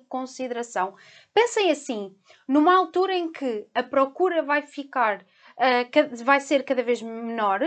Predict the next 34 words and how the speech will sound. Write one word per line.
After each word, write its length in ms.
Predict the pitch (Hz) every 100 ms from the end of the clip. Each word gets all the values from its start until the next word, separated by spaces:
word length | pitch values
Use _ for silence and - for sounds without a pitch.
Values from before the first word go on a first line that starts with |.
| 381
em 160 | 262 269
que 80 | 269
vai 260 | 302 294
haver 300 | 294 262 277
mais 480 | 247 240 277 311 262
oferta, 600 | 247 233 214 208 247 -
não 160 | 320 226
é? 200 | 214 302
Em 80 | 311
que 60 |
vai 100 | 285
ser 160 | 277 294
mais 260 | 277 320 330
difícil 380 | 320 320 311
nós 260 | 294 285 277
acedermos 640 | 277 - 240 302 311 269
ao 200 | 233 226
crédito, 600 | 226 220 214 208 269 311 381 _ - -
em 160 | 277
que 140 | 285 294
nós 240 | 311 330
vamos 240 | 311 302
ter 220 | - 294 262
mais 280 | 269 311
dificuldade 720 | 277 285 285 277 262 262 254
em 100 | 247
pagar 300 | 247 240 233
uma 200 | 233 233
prestação 600 | 226 - - 226 - 233
e 60 | 226
em 120 | 220
comprar 480 | 226 233 226 247 226
uma 200 | 214 214
casa, 580 | 214 214 202 202 277